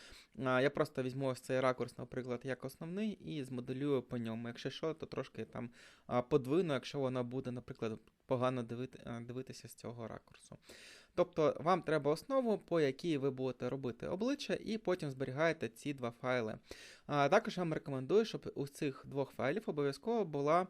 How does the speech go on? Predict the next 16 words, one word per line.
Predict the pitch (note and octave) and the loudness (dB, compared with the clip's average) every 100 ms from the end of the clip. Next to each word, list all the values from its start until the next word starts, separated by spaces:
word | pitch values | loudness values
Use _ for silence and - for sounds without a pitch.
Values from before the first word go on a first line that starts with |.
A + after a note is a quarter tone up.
| - - - | -6 -20 -8
а, | B2+ C3 | -4 -2
однакова | B2+ C#3 D#3+ E3+ D#3 | -2 0 0 0 -2
висота | B2+ C3 - C#3 C#3+ D3 | 0 -2 -6 -4 0 0
зображення | C3+ B2 B2+ A#2+ C3 | 0 0 0 -2 -8
в | |
пікселях. | - A#3+ A#3+ - E3 - | -6 -8 -6 -8 -8 -8
Це | - D#3 | -6 -2
вам | C3+ B2+ | -2 -4
також | C#3+ - A#2+ | -4 -4 -6
з-, | B2 - - - - | -8 -12 -14 -14 -10
трошки | - D3+ - D3 | -4 -2 -2 -10
спростить | - C#3+ C3+ - C3 C#3+ | -2 0 0 -4 -8 -4
роботу, | D3+ F3+ A#3+ A#3+ E3 | -4 -2 -2 -2 -6
щоб | - C3+ | -6 -8
ви | E3+ | -6
потім, | E3+ C3+ C3+ B2 | -2 -4 -2 -6